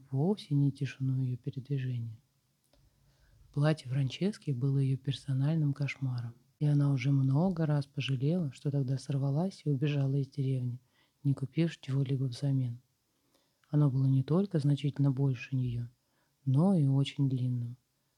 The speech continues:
Как только исследовательница переступала границу поляны, низ платья тут же пачкался,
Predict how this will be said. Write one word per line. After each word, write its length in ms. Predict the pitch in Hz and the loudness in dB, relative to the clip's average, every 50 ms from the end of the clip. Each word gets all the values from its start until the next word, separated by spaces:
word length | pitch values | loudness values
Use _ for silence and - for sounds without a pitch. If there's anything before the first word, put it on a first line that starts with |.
| _ _ | _ _
Как 380 | - - 147 175 202 196 - - | -6 -2 0 0 0 0 -2 -4
только 420 | - 147 151 160 151 - - 139 | -2 0 0 0 -2 -4 -4 -4
исследовательница 840 | 135 - - 147 147 147 131 139 135 131 131 - 131 131 123 - - _ | -4 -2 -2 0 0 0 0 0 -2 -2 -2 -2 -4 -4 -4 -4 -8 _
переступала 600 | - 139 131 123 - - - - - 135 131 131 | -4 -4 -4 -4 -6 -14 -14 -8 -6 -4 -4 -2
границу 420 | 120 131 131 123 123 123 123 - _ _ | -2 -2 -2 -2 -2 -4 -6 -8 _ _
поляны, 520 | - 127 117 120 139 170 185 165 139 123 - _ _ _ _ _ _ _ _ | -10 -8 -4 -4 -2 -2 -2 -2 -2 -4 -8 _ _ _ _ _ _ _ _
низ 200 | 139 135 127 - | 0 0 0 -2
платья 420 | - - 143 156 180 180 - 139 | -4 -2 0 0 0 -2 -4 -10
тут 180 | - - 135 123 | -6 -4 -4 -4
же 120 | 117 131 | -2 -4
пачкался, 600 | 127 - 143 135 123 - - - - 123 - - | -6 -4 -4 -4 -4 -6 -8 -14 -14 -14 -14 -16